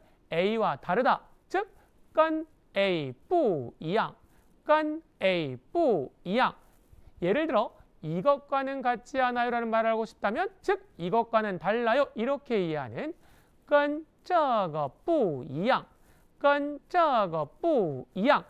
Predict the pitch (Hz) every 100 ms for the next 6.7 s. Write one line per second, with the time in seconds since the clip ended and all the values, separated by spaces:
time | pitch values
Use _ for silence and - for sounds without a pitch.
0 | - - - 285 359 392 320 349 311 247
1 | 208 156 190 - 143 127 120 - _ -
2 | - _ - 165 175 214 208 269 - _
3 | _ - 160 170 156 196 349 - _ -
4 | 240 277 247 - _ _ 302 294 _ 277
5 | 254 226 196 220 349 - - _ _ 196
6 | 226 226 180 175 170 262